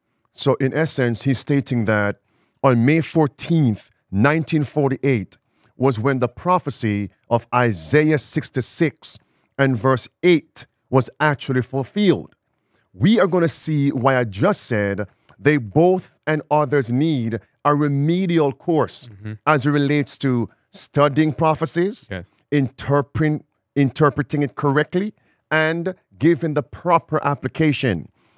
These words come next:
Speaker 1: In verse eight, which he mentioned, Isaiah sixty-six, it says,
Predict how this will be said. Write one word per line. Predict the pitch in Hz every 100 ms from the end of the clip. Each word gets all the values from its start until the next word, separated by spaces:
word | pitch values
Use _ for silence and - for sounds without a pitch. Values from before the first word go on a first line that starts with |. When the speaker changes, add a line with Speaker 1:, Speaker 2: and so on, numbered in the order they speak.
| _
Speaker 1:
In | 175 185
verse | 139 185 - -
eight, | 185 - - - _ _ _ -
which | 131 143
he | 147
mentioned, | 139 143 143 139 113 95 76 - _ _ -
Isaiah | 143 139 113 131
sixty-six, | - 147 - 117 - 127 - - - _ -
it | 131
says, | - 165 151 107